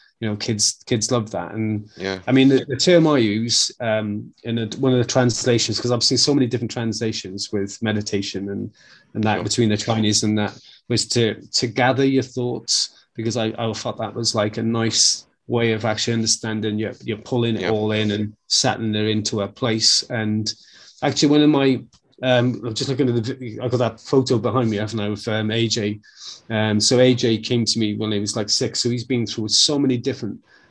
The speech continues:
Speaker 1: evolutions of trying, me trying to do these things like you're, like you're saying. But when we were
Speaker 2: Yeah.
Speaker 1: in, in Japan, it's, I think the key part which actually jumped out at me was that we went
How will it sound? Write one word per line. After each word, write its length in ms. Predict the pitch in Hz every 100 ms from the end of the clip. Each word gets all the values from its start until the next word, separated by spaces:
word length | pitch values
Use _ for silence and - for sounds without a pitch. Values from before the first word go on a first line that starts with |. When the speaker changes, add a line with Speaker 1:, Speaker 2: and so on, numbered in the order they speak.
| _
Speaker 1:
evolutions 680 | 123 117 123 123 - 117 107
of 120 | 107
trying, 300 | - 127 113
me 120 | 117 110
trying 240 | - 113
to 80 | 107
do 240 | 107 127
these 260 | 113 110 104
things 180 | 110 104
like 80 | -
you're, 260 | 120 110 - 117
like 140 | 110
you're 100 | 113
saying. 380 | - 107 98 104
But 140 | 117
when 200 | 123 139
we 140 | 139 139
were 200 | 135 127
Speaker 2:
Yeah. 60 | 120
Speaker 1:
in, 260 | 113 110 - _ _ -
in 140 | 123
Japan, 640 | 123 - 135 110 95 120 - _ _ _
it's, 240 | 117 -
I 100 | 110
think 240 | 113 147 120
the 60 |
key 340 | 110 - 143 131
part 400 | - 127 113 -
which 340 | - 117 - -
actually 400 | 135 127 - 127
jumped 320 | 113 123 107
out 160 | 123 110
at 60 | 104
me 160 | 101
was 320 | 101 104 107 -
that 140 | 117
we 140 | 104 120
went 480 | 131 120 - -